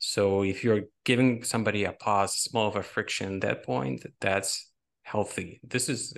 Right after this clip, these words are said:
for good for the platform. The bad friction, of course, if you're giving it people really, uh, <laughs> hard time when they're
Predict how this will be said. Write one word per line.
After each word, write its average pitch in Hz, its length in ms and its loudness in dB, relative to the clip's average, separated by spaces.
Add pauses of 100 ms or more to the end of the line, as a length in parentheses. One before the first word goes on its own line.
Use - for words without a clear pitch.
for 101 200 -4
good 95 300 2
for 98 100 -2
the 92 140 -4
platform. 90 680 -8 (1200)
The 98 400 -2
bad 107 300 2
friction, 127 480 -2
of 107 120 -2
course, 117 360 2
if 98 200 -8
you're 98 120 -2
giving 95 300 0
it - 200 -4
people 98 240 -4
really, 95 460 0
uh, 90 300 -4
<laughs> - 180 -6
hard 101 180 2
time 98 380 2
when 90 160 2
they're 90 300 0